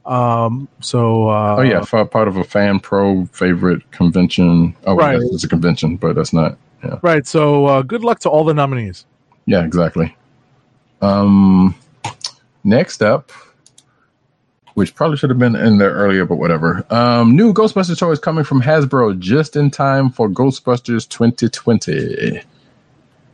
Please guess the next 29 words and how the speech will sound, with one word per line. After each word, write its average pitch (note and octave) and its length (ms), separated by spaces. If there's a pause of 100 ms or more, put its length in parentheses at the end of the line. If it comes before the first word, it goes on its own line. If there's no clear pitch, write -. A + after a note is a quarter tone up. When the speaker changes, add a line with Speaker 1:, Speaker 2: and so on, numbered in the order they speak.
(1600)
Speaker 2:
Um, F#2+ 720 (1040)
so - 80
yeah, G#2+ 300 (340)
surprise, - 400
surprise, G#2+ 420
new G2 140
Ghostbusters, G#2+ 500
Ghostbusters A2 480
movie, A2+ 420 (1000)
and A2 280
there G#2+ 480
are A2 360 (260)
toys - 380 (540)
coming G#2 220
along A2 220
with B2 160
it. - 160 (220)
Speaker 1:
Nice. B3 480 (180)
Speaker 2:
Yay! B2+ 580 (540)
All D#3 60
right, B2+ 120
and B2+ 160
last F#3+ 260
but D#3 100
not D3+ 220
least, A#2+ 340
which - 140
I'm G2+ 120
just G#2 220